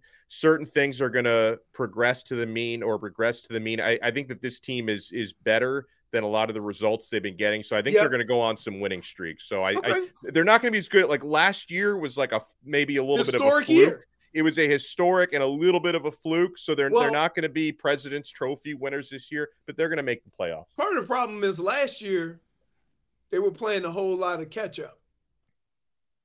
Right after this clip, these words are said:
Speaker 2: right?
Speaker 1: Yeah.
Speaker 2: So last year, that four goals they gave up in the first period,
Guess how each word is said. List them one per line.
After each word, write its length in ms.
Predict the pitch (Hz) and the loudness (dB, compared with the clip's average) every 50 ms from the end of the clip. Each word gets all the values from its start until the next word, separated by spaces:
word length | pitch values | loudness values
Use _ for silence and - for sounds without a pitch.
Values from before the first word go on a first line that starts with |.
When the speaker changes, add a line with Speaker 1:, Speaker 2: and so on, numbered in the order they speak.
| _ _ - | _ _ -8
Speaker 2:
right? 360 | 165 175 185 196 226 - - _ _ _ _ _ - | -6 -2 -2 -2 -4 -4 -10 _ _ _ _ _ -10
Speaker 1:
Yeah. 240 | - 90 87 80 - _ _ _ - | -6 -6 -6 -6 -8 _ _ _ 0
Speaker 2:
So 320 | 226 214 202 190 175 175 - | 2 2 2 2 0 -4 -6
last 460 | 185 190 220 254 285 262 233 - - | -2 0 2 2 2 2 -2 -4 -8
year, 360 | 220 226 214 196 180 175 175 _ _ _ _ _ _ _ | -4 0 0 0 0 -2 -6 _ _ _ _ _ _ _
that 260 | 180 196 208 208 - | 0 0 0 0 -2
four 260 | - 277 262 220 214 208 | -6 -4 -2 0 0 0
goals 460 | 196 214 214 208 202 196 196 180 160 | 0 0 0 2 0 0 -2 -2 -2
they 140 | 190 190 185 | -4 -4 -2
gave 280 | 175 196 196 185 180 | -2 -2 -2 -2 -2
up 200 | 190 180 165 160 202 | -2 -4 -6 -6 -8
in 100 | 175 170 | -10 -10
the 60 | 156 | -10
first 360 | 156 214 220 208 196 151 - | -6 -4 -4 -4 -6 -8 -12
period, 440 | - 240 240 202 180 175 160 151 | -12 -8 -6 -4 -4 -4 -6 -10